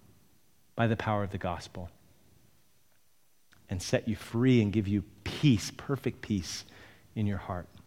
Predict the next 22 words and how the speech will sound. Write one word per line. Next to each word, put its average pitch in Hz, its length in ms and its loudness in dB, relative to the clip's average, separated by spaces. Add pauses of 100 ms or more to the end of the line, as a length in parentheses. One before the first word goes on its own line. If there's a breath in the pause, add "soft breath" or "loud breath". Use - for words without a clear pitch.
(760)
So - 140 0
remember 156 240 10
that 127 100 8
description 139 500 4
of 104 100 2
the 104 80 2
functions 127 400 2
of 113 80 0
conscience. 120 420 0
As 107 120 -2
it 113 80 -2
looks 139 180 -2
back, 156 360 6
it 113 60 0
functions 131 360 2
like 117 120 4
a 95 60 2
monitor, 131 380 6
a 120 40 6
witness, 127 280 2
a 123 60 0
judge. 131 360 4